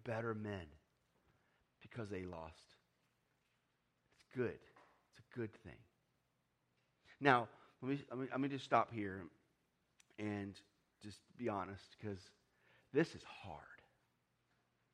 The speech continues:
To say, "Let go of your life," to, to give it away, to be generous, sacrificing, just to, whatever,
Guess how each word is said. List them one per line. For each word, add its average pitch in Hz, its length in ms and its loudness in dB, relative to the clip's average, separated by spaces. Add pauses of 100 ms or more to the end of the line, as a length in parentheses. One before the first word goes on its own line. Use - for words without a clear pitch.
(460)
To 123 60 -10
say, 127 480 10
"Let 113 360 10
go 117 120 8
of 104 180 4
your 104 140 0
life," 87 420 2 (680)
to, 120 180 -4
to 110 120 -12 (120)
give 135 180 12
it 123 80 12
away, 107 640 6 (340)
to - 60 -12
be 139 140 4
generous, 117 720 12 (800)
sacrificing, 110 1300 10 (500)
just 147 180 -4
to, - 80 -4 (840)
whatever, 143 500 12